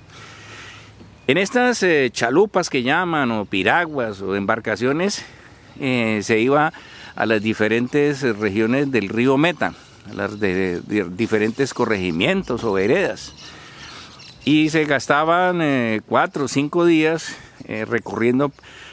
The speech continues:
parte de la, de, del río Meta hasta los límites con el Bichada. Transportaban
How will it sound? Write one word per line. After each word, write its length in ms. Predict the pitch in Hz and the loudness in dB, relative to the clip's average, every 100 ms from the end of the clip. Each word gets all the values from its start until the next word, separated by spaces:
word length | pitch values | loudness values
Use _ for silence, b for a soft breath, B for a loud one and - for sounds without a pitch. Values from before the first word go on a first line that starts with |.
| B - | B 0
parte 340 | 131 127 135 | 0 0 0
de 220 | 147 135 | 2 2
la, 380 | 117 101 92 82 | 2 2 0 -4
de, 220 | 101 95 82 - 98 - | -4 -4 -6 -12 -16 -8
del 200 | 98 95 | -6 -2
río 220 | 117 135 | 0 2
Meta 520 | 139 135 143 135 131 | 2 2 0 0 -2
hasta 640 | 120 101 90 113 104 101 92 | -2 -4 -4 -2 -2 -2 -4
los 180 | 90 101 | -2 0
límites 420 | 127 139 135 120 | 2 2 -2 -4
con 200 | 120 113 | -4 -4
el 80 | 107 | -4
Bichada. 520 | 110 - 170 117 - B B B B - - | -4 0 2 0 -4 B B B B -20 -2
Transportaban 880 | 117 117 - 110 - 151 170 202 | 0 2 0 -2 2 2 2 -2